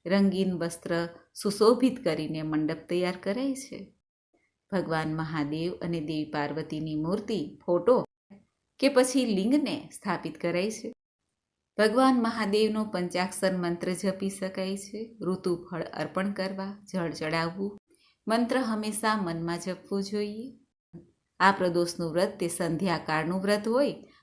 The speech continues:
માટે સંધ્યાકાળે ફરી સ્નાનાદિથી પરવારવું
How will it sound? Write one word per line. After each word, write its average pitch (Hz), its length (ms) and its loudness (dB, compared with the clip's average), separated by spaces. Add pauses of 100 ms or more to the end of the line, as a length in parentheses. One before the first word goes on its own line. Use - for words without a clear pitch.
(140)
માટે 220 360 4
સંધ્યાકાળે 180 800 0
ફરી 180 460 -4
સ્નાનાદિથી 160 760 -2
પરવારવું 185 760 -2